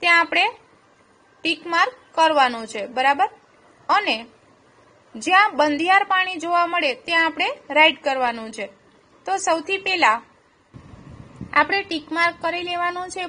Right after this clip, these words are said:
પછી નીચેના પ્રશ્નના જવાબ આપવાના છે, બરાબર? તો તમે તમારા ઘરમાં અથવા તો ઘરની આજુબાજુ જ્યાં તમે પાણી ભરાયેલું જોયું હોય ત્યાં આપણે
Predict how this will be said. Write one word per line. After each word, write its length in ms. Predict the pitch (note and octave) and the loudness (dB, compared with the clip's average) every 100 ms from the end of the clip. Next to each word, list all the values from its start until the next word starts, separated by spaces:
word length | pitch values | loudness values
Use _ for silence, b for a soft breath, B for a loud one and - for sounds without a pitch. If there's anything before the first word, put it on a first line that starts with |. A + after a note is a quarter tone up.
| - | -4
પછી 340 | F4 F4+ D#4 | -4 -2 -4
નીચેના 460 | B3+ D#4 D#4 F4+ F4 | -2 -4 -4 -4 -4
પ્રશ્નના 520 | D4+ D4+ D#4 D#4 D#4 | -2 -4 -4 -2 -2
જવાબ 340 | C#4+ B3+ C#4+ F4 - | -2 0 2 0 0
આપવાના 600 | B3+ C#4 - A#3+ G#3+ G3+ | 0 0 0 -2 -2 -6
છે, 160 | G3+ G3 - b b b | -8 -12 -14 b b b
બરાબર? 320 | C4 C#4+ F#4 G4+ | 0 2 2 2
તો 160 | F#4+ | 0
તમે 280 | F#4+ F#4 G4 | 0 0 0
તમારા 460 | E4+ F4 F4+ F4+ F#4 - _ _ | -2 0 4 4 4 -2 _ _
ઘરમાં 640 | B3 C4 D#4 F#4+ G4 G4+ F#4+ | -6 0 2 2 0 0 -2
અથવા 240 | G4 G4 | 0 0
તો 140 | F#4+ D#4 | 0 0
ઘરની 360 | E4 F#4 F#4 | 0 0 0
આજુબાજુ 640 | E4 E4 F#4+ D4+ C4 A#3 G#3+ - b b b A#3+ | 2 2 0 2 2 0 -10 -14 b b b -4
જ્યાં 260 | D#4 F4+ | 2 2
તમે 220 | F#4 F#4+ F#4 | 2 -2 0
પાણી 320 | D#4 D4+ E4 | 0 0 0
ભરાયેલું 480 | D4+ E4 E4 E4+ D#4 | 0 0 0 -4 -4
જોયું 320 | F#4+ G#4+ D#4 | -2 -2 -2
હોય 140 | B3 | -4
ત્યાં 260 | A#3+ D#4+ D4+ | -2 0 0
આપણે 220 | D4 | 0